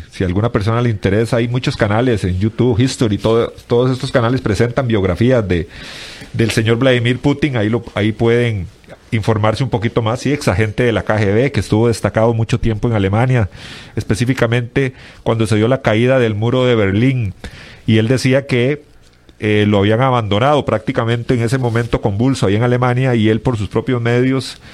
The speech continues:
se desplazó, salió de ahí sin que le hicieran daño. Bueno, es una historia tremenda la de Vla-, Vladimir Putin y cómo alcanzó el poder, siendo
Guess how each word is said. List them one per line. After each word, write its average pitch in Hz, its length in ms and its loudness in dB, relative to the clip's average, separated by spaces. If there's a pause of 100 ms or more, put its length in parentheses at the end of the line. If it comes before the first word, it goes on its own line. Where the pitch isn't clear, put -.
(400)
se - 200 0
desplazó, 110 580 0
salió 104 300 0
de 120 80 2
ahí 123 120 2
sin 127 140 -2
que - 80 -2
le 104 80 0
hicieran 110 280 0
daño. 110 240 0
Bueno, 107 140 0
es 120 60 -2
una 156 140 0
historia 143 460 2
tremenda 117 460 0
la 101 120 0
de 98 80 0
Vla-, 104 240 0 (200)
Vladimir 104 380 0
Putin 135 340 0
y 107 40 -2
cómo 139 420 0 (320)
alcanzó 104 480 -2
el 113 80 0
poder, 101 420 0 (320)
siendo 113 720 0